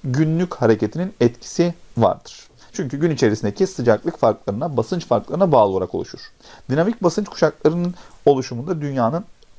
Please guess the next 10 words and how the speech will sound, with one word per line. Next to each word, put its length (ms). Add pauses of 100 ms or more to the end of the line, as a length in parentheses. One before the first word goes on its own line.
(420)
yine 160
günlük 360
hareketi 340
etkilidir. 500 (380)
Muson 380
rüzgarları 540
ve 80
mevsimlerin 680
oluşmasında 640
dünyanın 460